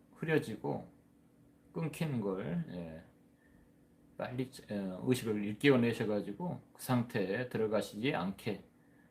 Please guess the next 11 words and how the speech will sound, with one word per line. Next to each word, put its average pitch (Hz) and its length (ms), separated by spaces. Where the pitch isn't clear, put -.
하시는 127 320
게 101 160
또 107 120
하나 117 500
또 - 120
필요합니다. 104 760
이 98 140
두 113 120
가지만, 101 540
의식의 104 320
산란, 107 480